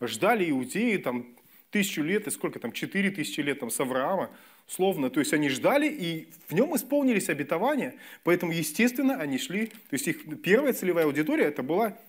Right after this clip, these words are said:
иудеи. Они прихо-, они при-, они приходят туда. Во-вторых, это было место, ну, то есть родное. То есть евреи, верующие евреи, ортодоксальные, они с детства много раз были в синагоге, особенно маль-, мальчики,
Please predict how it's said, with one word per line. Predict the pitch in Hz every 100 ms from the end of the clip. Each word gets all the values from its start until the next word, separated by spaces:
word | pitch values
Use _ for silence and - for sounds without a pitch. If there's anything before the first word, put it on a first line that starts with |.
| -
иудеи. | 175 160 139 117 98 - - _ _ _ _ _ _ _ _ _ _ _ _ - - -
Они | 156 233
прихо-, | 208 190 196
они | 190
при-, | 196 180
они | 180 196
приходят | - - 156 175 147 -
туда. | 151 143 113 - _ _ _ _ _ _ _ _ _ _
Во-вторых, | - 143 240 359 -
это | 220
было | 202 208
место, | 226 311 208
ну, | 226 240
то |
есть | 190
родное. | 185 185 196 202 127 101
То |
есть | 120 -
евреи, | 175 285 320 - - -
верующие | 120 247 180 - 151
евреи, | 196 277
ортодоксальные, | 170 143 151 - 262 277 190
они | 156
с | 131
детства | 254 277 151
много | 185 220
раз | 160 143
были | 143 131
в |
синагоге, | - 160 165 - 151
особенно | 135 147 156
маль-, | 143 165 170
мальчики, | 190 214 196 196 170